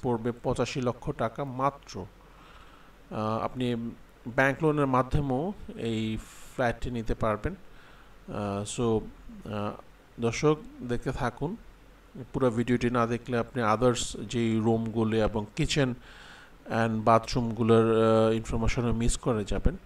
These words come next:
So, দর্শক, আমরা আপনাদেরকে এখন ফ্যামিলি, আহ, লিভিংটা দেখাচ্ছি। দেখুন দর্শক,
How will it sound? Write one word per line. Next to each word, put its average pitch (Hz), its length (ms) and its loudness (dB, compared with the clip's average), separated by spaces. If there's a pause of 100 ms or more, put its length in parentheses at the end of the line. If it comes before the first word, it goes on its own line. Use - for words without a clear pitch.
(480)
So, 113 480 0 (500)
দর্শক, 156 220 -4
আমরা 127 240 2
আপনাদেরকে 117 480 2
এখন 113 280 0
ফ্যামিলি, 131 640 0
আহ, - 760 -8
লিভিংটা 110 800 2 (440)
দেখাচ্ছি। 117 560 0 (1080)
দেখুন 117 340 2
দর্শক, 113 280 4